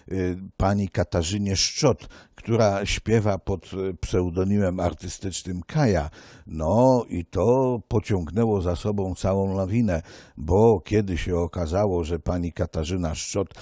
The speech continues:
nie wystąpi na Opolskim Festiwalu, to mimo że piosenkarze są oryginałami, jakich świat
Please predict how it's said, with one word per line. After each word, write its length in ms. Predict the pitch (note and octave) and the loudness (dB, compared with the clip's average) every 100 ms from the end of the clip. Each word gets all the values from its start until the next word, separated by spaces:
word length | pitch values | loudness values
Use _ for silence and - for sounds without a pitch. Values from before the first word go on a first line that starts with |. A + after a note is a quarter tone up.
| - - | -16 -12
nie 240 | D#2+ E2+ E2 | -6 -2 -2
wystąpi 840 | D2 - - F2 A2+ G#2+ D#2+ E2 | -4 -8 0 2 2 0 -4 -8
na 300 | D2+ D2+ D2+ - - _ | -4 -4 -4 -8 -20 _
Opolskim 720 | E2+ D#2 G2 F#2 - F#2 E2 | -6 0 0 0 -4 -8 -8
Festiwalu, 760 | - E2 - D#2+ D#2+ D#2+ A#2+ A#2+ - - _ | -6 -8 -8 -8 -2 0 0 -4 -8 -20 _
to 440 | - G2+ A#2+ C3 B2 G#2+ - | -2 4 6 4 0 -10 -10
mimo 460 | E2+ F#2 B2 G2+ F2 | -4 0 2 2 0
że 140 | F2+ | -4
piosenkarze 840 | - F2+ - F2 E2 A2 A2+ E2+ E2 | -2 -4 -2 -4 -4 -4 -4 -4 -6
są 320 | - G2 F2+ - - - | -4 -4 -4 -8 -20 -10
oryginałami, 960 | - G2+ G#2 F#2+ G#2 F2 F2+ B2 A2 G2 | 0 0 2 0 2 2 2 0 -2 -2
jakich 400 | F#2 F2+ F#2+ - | -4 -4 -12 -12
świat 340 | - C3 G2+ | -6 -4 -4